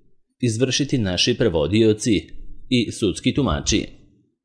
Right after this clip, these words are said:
Klijenti moraju da znaju da oni rade i simultano, ali i konsekutivno prevođenje u navedenoj jezičkoj kombinaciji, kao i da su u mogućnosti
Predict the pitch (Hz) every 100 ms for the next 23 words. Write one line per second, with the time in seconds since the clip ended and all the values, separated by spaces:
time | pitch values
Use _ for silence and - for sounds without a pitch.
0 | _ _ _ _ _ _ _ _ _ _
1 | _ - 101 87 92 95 73 82 107 113
2 | 107 90 - - _ _ _ _ _ _
3 | 120 120 113 117 117 135 131 113 98 82
4 | - - - 120 123 117 82 82 107 104
5 | - 107 95 98 104 82 - - _ _
6 | _ 110 120 120 - 120 - 120 120 -
7 | - 143 104 76 64 113 113 120 117 120
8 | 107 80 - _ - 123 123 98 95 92
9 | 107 117 110 92 - 98 76 87 87 101
10 | 92 120 117 113 85 78 110 - - _
11 | _ _ _ _ _ _ _ _ _ _
12 | _ _ 101 85 85 87 87 - 98 90
13 | - 110 85 85 117 113 123 117 - 110
14 | -